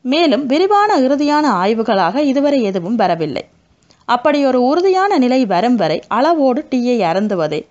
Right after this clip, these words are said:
சிறந்தது. டீ குடிக்காவிட்டால் வேலையே ஓடாது, தலைவலி வந்துவிடும் என்று என்கின்ற அளவுக்கு போகாமல்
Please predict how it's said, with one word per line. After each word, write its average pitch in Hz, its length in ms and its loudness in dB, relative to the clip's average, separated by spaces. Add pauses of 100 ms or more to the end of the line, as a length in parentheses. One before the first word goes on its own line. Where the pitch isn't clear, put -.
(220)
சிறந்தது. 175 600 -4 (1080)
டீ 415 240 2
குடிக்காவிட்டால் 269 760 -2
வேலையே 247 480 0
ஓடாது, 190 460 0 (140)
தலைவலி 269 540 0
வந்துவிடும் 208 520 -2 (440)
என்று 233 400 -2
என்கின்ற 320 460 0
அளவுக்கு 202 480 0
போகாமல் 170 600 -2